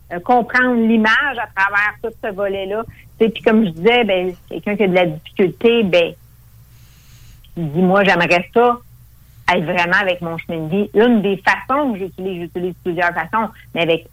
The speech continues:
l'aromathérapie, qui veut dire des huiles essentielles, ben, c'est vraiment un accompagnement. Et il y a sept jours dans une semaine, il y a sept huiles essentielles qui sont vraiment pour accompagner les gens dans des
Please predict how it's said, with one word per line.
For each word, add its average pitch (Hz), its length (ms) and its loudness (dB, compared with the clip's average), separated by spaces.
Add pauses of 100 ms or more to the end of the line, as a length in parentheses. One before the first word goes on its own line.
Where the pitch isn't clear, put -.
l'aromathérapie, 175 1200 -2
qui - 100 -10
veut 170 80 -4
dire 170 140 -2
des 165 140 0
huiles 165 280 -2
essentielles, 202 420 0
ben, 165 160 2 (280)
c'est 180 60 -2
vraiment 175 260 4
un 180 180 4
accompagnement. 185 680 0 (300)
Et 226 280 2 (140)
il 170 60 -2
y 180 40 0
a 175 120 -2
sept 185 200 -2
jours 240 320 2
dans 220 160 -4
une 226 160 -4
semaine, 233 480 -2
il 190 80 -2
y 185 60 2
a 180 60 -2
sept 208 240 -4 (120)
huiles 180 140 2
essentielles 175 800 -2
qui - 80 -20
sont 170 240 -4 (280)
vraiment 160 400 2
pour 170 380 2 (100)
accompagner 170 540 0
les 165 220 4
gens 175 160 2 (460)
dans 214 380 4
des 190 240 2